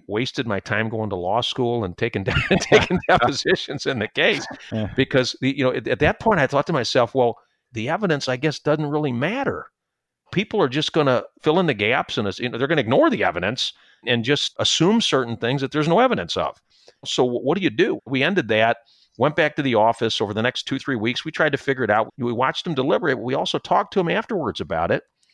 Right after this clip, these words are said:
Speaker 1: And so we learned something from doing that focus group, and we did another one about, about three or four weeks later. Same case, same evidence, one difference. And what we did,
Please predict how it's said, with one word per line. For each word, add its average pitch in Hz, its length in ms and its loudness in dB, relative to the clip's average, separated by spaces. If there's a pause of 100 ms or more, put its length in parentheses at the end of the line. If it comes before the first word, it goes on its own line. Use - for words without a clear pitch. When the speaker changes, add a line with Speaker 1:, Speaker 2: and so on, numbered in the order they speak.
(280)
Speaker 1:
And 123 220 -4
so 131 360 2 (420)
we 143 140 2
learned 180 300 2
something 127 400 0
from 110 180 -2
doing 127 180 0
that 117 120 2
focus 196 400 0
group, 117 220 -4
and 117 100 -2
we 131 80 -4
did 170 160 0
another 143 320 0
one 110 360 0 (100)
about, 135 420 0 (100)
about 196 380 -2
three 151 220 -2
or 143 80 -2
four 127 260 0
weeks 120 280 -4
later. 98 320 0 (420)
Same 190 360 -2
case, 131 300 0
same 147 280 -2
evidence, 123 380 0
one 143 260 2
difference. - 480 -2 (400)
And 117 180 -2
what 160 160 0
we 139 120 -2
did, 123 460 2